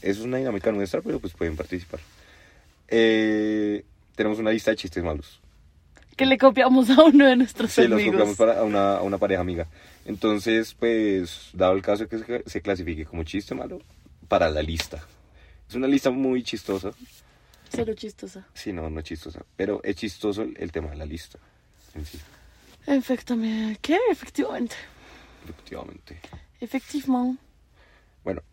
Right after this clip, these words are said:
Speaker 1: otro tema. Ella habla francés muy bien. Yo hablo boyaco.
Speaker 2: <laughs>
Speaker 1: La mejor dupla,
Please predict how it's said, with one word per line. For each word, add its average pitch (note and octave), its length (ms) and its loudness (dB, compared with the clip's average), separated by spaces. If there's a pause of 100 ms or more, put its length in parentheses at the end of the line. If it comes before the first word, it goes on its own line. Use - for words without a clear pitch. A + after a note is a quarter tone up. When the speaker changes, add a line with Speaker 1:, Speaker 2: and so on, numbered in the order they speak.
(180)
Speaker 1:
otro F2+ 200 -8
tema. E2+ 300 -8
Ella E2+ 160 -4
habla - 420 -8
francés D#2+ 640 -12 (220)
muy D#2 160 -6
bien. C#2+ 160 -12 (1900)
Yo D#2 840 -2 (840)
hablo E2 200 -2
boyaco. E2+ 360 -8 (380)
Speaker 2:
<laughs> - 1600 0
Speaker 1:
La A2+ 80 0
mejor G#2 200 -2
dupla, D#2+ 240 -6